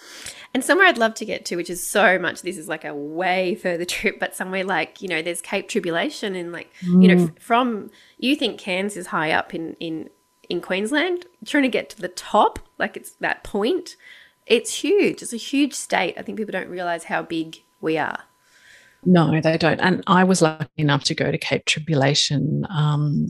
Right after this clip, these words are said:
Speaker 2: I guess it was just before the pandemic, actually. And two of my greatest fears are crocodiles and sharks.
Speaker 1: <laughs>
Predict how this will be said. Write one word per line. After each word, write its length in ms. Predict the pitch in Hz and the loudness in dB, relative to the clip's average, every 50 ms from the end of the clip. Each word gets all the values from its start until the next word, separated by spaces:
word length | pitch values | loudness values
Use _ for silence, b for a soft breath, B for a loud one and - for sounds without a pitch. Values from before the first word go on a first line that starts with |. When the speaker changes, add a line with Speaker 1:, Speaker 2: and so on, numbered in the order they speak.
| - - | -2 -2
Speaker 2:
I 120 | - - - | -4 -4 -4
guess 240 | - - 202 - - | -4 -2 0 2 2
it 60 | - | 2
was 160 | - - - | 0 -2 -4
just 240 | - - 202 - - - | 0 0 0 0 0 -2
before 240 | 147 - - 151 | -4 -2 0 0
the 60 | 156 151 | 0 2
pandemic, 560 | - - 143 151 156 151 151 - - - - | 2 2 2 4 4 4 4 2 0 -4 -6
actually. 540 | 151 147 143 - - - 143 143 151 151 - B B B B B B B B B B B - | -6 -4 -2 0 2 2 4 4 2 0 -2 B B B B B B B B B B B 2
And 400 | 180 175 165 165 175 175 - - - - B B B B B B _ _ _ _ - - - - _ _ _ _ _ _ | 4 4 6 4 4 4 2 2 0 -2 B B B B B B _ _ _ _ -10 -10 -10 -12 _ _ _ _ _ _
two 200 | - 240 269 311 | 6 8 10 10
of 80 | 359 359 | 10 10
my 120 | 220 185 | 10 8
greatest 440 | 170 - 180 160 156 160 - - - | 8 6 6 6 6 4 2 0 2
fears 420 | 151 147 143 147 - - 196 - - - - | 2 4 4 4 4 2 2 0 -2 -2 0
are 320 | 156 151 151 147 - - - - | 0 2 2 2 0 -4 -6 -6
crocodiles 600 | - - 208 202 - 214 196 190 190 185 185 - - | -2 0 0 2 2 4 4 4 4 4 2 0 2
and 200 | - 151 160 - | 2 2 4 6
sharks. 840 | - - - - - - - - - - - - - - - - - - | 6 6 6 4 2 0 -2 -4 -6 -8 -8 -6 -6 -6 -8 -10 -12 -10
Speaker 1:
<laughs> 360 | - - - - - 349 | -10 -8 -2 4 6 6